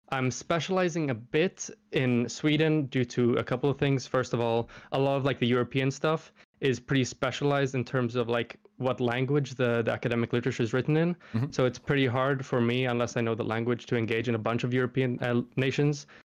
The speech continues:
Speaker 1: So I've, like, focused a little bit particularly on Sweden, but I can tell you with a lot of confidence that this is, like, a general trend that's occurring in multiple nations in Europe. So you're not gonna be, like, you know, losing anything because we're getting a bit specialized.
Speaker 2: Gotcha. So
Speaker 1: Um,
Speaker 2: in your, in your opinion, before we really get started,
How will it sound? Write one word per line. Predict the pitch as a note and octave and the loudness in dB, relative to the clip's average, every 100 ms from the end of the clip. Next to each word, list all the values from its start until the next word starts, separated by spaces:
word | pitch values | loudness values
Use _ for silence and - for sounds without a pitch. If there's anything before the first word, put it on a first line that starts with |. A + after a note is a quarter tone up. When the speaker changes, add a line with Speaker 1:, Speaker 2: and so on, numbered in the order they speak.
| - | -4
Speaker 1:
So | C3+ | 0
I've, | B2 | 2
like, | B2 A#2 | 0 0
focused | C#3+ C3 B2 | 0 0 2
a | |
little | B2+ C3+ | 2 2
bit | C3 - | 0 -2
particularly | B2+ C3 B2 B2+ A#2+ | -2 -2 0 2 0
on | |
Sweden, | A2 C3+ D3+ E3+ E3 - - _ B2+ | 0 0 2 0 -2 -12 -20 _ -2
but | C#3 B2+ - | -2 -2 -4
I | - | -4
can | B2 B2 | -2 -2
tell | B2 B2 | 0 2
you | A#2+ | 4
with | A#2+ A#2 | 4 2
a | |
lot | A2+ | 0
of | A2 | -2
confidence | - A2 A#2 A2+ | -4 -2 0 -2
that | A#2+ A2 | -2 -2
this | A#2 | -2
is, | A#2 A#2 | -2 -2
like, | A2+ | -2
a | |
general | A2+ A#2 A2+ A2+ | -2 0 0 0
trend | - A#2+ A2+ A2 | -2 -2 -2 -2
that's | A2 A2 | -2 -4
occurring | - A2+ A2 | -2 0 0
in | A2 G#2+ - - - | -2 -4 -14 -8 -2
multiple | A#2+ A#2 - | -2 -2 0
nations | A2+ A2 A#2+ A2 | 0 0 0 0
in | A2 | 2
Europe. | G#2+ - - | 2 0 -4
So | - A2 G#2+ - - - - | -2 0 0 -4 -16 -16 -4
you're | - | 0
not | B2 A#2+ A#2+ | 2 2 0
gonna | A#2+ | 0
be, | G#2+ A2+ | 0 2
like, | A2+ G#2+ - | 2 0 -2
you | A2+ | -2
know, | A2 | 0
losing | G#2 A2+ A2 | 2 2 0
anything | A2 A2 A#2 G#2+ | -2 -2 -2 -4
because | A#2 G#2+ | -4 -2
we're | A2+ | -4
getting | G#2+ A2 | -2 -2
a | A2 | -2
bit | A2 A#2 | -4 -6
specialized. | - A2+ - G#2+ G#2+ A2+ - - - | -6 -6 -4 -2 -2 -4 -10 -16 -10
Speaker 2:
Gotcha. | F#2+ - A#2+ | -8 -4 0
So | A#2 | 2
Speaker 1:
Um, | G#2+ | 4
Speaker 2:
in | B2 C#3 | 6 6
your, | D3 F3+ | 6 6
in | E3 C3+ | 6 6
your | C#3+ | 8
opinion, | C3+ B2 G2 | 6 2 2
before | G2+ E3 D#3 | 0 0 2
we | B2 | 2
really | A#2+ G#2 | 2 0
get | F#2 | -2
started, | - F2+ E2 | -4 -4 -4